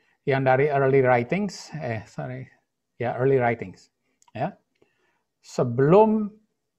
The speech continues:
eh, setelah, setelah Sandelo,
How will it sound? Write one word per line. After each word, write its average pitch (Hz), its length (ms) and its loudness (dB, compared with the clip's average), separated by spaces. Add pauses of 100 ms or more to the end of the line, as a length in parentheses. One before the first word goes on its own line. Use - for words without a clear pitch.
(320)
eh, 131 320 -4
setelah, 170 560 0
setelah 165 400 0
Sandelo, 139 560 -4